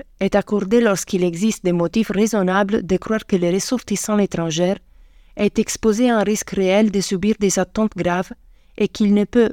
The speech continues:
ou ne veut pas, en raison de ces risques, se prévaloir de la protection de son pays d'origine. Qu'est-ce qu'on entend par attente grave ? On entend par attente grave le risque qu'une personne, si elle est renvoyée dans son pays d'origine,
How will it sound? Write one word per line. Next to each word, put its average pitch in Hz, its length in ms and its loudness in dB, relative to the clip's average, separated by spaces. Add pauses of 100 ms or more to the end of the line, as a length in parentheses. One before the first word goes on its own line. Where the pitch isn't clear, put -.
(120)
ou 170 80 -2
ne 170 140 0
veut 160 140 -2
pas, 196 360 0
en 180 80 0
raison 180 340 -2
de 185 120 0
ces 165 180 -4
risques, 175 320 -4 (160)
se - 200 -2
prévaloir 196 540 0
de 202 100 0
la 170 120 2
protection 185 520 -2
de 220 100 2
son 185 200 -2
pays 180 240 0
d'origine. 175 600 -2 (2000)
Qu'est-ce 262 220 2
qu'on 214 160 4
entend 196 400 2
par 170 220 -2
attente 220 420 0
grave ? 196 380 0 (440)
On 196 140 2
entend 196 380 0
par 160 220 -2
attente 208 380 0
grave 185 360 2 (240)
le 190 180 4
risque 202 320 -2
qu'une 220 180 2
personne, 175 540 -2 (400)
si - 240 -6
elle 190 140 2
est 208 120 2
renvoyée 175 380 2
dans 180 160 2
son 160 240 -6
pays 170 240 0
d'origine, 170 580 -2